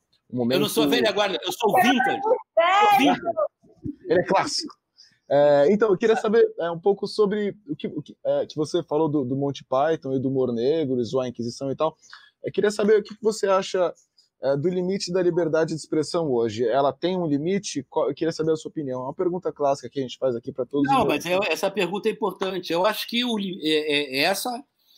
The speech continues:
Speaker 2: essa é uma das, das mágicas do artista, né? Cabe ao artista testar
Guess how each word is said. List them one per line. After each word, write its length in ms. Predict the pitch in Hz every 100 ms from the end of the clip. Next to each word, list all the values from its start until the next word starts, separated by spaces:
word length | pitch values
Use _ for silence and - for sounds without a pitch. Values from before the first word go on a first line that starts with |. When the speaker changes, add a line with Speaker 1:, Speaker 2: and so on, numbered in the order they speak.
| _
Speaker 2:
essa 320 | 151 170 180
é 40 | 226
uma 160 | 247
das, 340 | 247 269 220 - - -
das 340 | 151 202 175
mágicas 840 | 156 165 208 214 160 - 107 95 - 104
do 140 | 131
artista, 580 | 127 - 107 92 - 80
né? 200 | 92 160 _ _ _ _ -
Cabe 360 | 170 202 208
ao 120 | 196 175
artista 600 | 139 - 214 202 - 156
testar 720 | 202 185 - 180 190 185 -